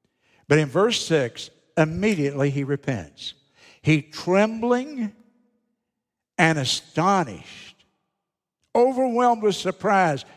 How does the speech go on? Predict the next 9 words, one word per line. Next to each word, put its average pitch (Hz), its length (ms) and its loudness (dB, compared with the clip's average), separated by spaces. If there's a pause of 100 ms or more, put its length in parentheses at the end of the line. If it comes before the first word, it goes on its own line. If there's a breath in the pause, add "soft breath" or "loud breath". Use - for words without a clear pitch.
(100)
trembling, 233 380 -2
his 156 160 0
hands 202 400 0
are 151 100 -4
shaking, 160 440 -2
his 151 200 -4
knees 196 320 0
are 175 60 0
weak. 175 400 0